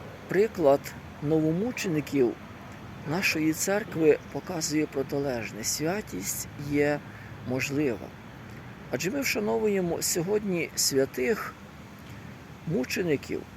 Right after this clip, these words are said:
які жили всього шістдесят, сімдесят років тому. Вони практично були,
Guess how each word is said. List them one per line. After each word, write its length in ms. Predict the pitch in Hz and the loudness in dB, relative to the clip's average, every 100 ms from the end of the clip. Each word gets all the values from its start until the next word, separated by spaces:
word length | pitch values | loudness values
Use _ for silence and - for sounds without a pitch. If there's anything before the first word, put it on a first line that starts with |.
| - | -2
які 260 | 131 - 214 | -2 0 0
жили 280 | 226 226 | 2 2
всього 580 | 185 - 220 214 196 196 202 | 2 2 4 4 4 2 0
шістдесят, 920 | - - 143 156 147 - 220 226 - - - - - - - - | 0 0 2 2 2 2 0 -2 -4 -12 -14 -14 -14 -12 -8 -2
сімдесят 800 | - 156 143 143 - 208 208 - - | 2 4 4 2 2 2 0 -4 -4
років 420 | 156 202 - 156 185 | 0 0 -2 -6 -4
тому. 280 | 226 226 190 113 - - - - - - - | 0 0 -2 -6 -12 -16 -16 -16 -16 -14 -2
Вони 260 | 165 226 233 | 2 2 2
практично 580 | - 180 269 240 202 | 0 0 -2 -2 -2
були, 480 | 185 208 220 208 190 | -2 2 10 12 12